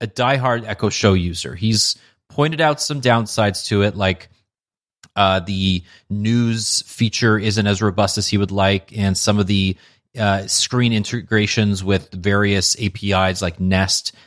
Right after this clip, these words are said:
they don't work super well, but you can still say, like, you know, "Hey, hey, A, show me the front door," and it'll show you your camera. And that's kinda, that's kinda cool.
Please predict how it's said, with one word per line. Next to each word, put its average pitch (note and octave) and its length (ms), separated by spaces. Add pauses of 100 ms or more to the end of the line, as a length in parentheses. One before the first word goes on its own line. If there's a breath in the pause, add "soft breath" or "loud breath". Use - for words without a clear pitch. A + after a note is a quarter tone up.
they - 80
don't G#3 160
work B2+ 260
super - 560
well, C#3+ 480 (300 soft breath)
but A#2+ 160
you A#2+ 80
can C3+ 100
still D3+ 260
say, A2+ 480
like, G2 360 (240)
you G2+ 60
know, F#2 240
"Hey, G#2+ 480 (880)
hey, A2+ 280
A, G#2 500 (260)
show - 280
me G#2 180
the G2 100
front G2 320
door," G2 300
and F#2+ 180
it'll F#2 160
show F#2+ 240
you F2+ 280
your F2 380 (240)
camera. D#3+ 480
And A2 160
that's C#3+ 280
kinda, G2 440 (100)
that's A#2+ 200
kinda B2 200
cool. - 380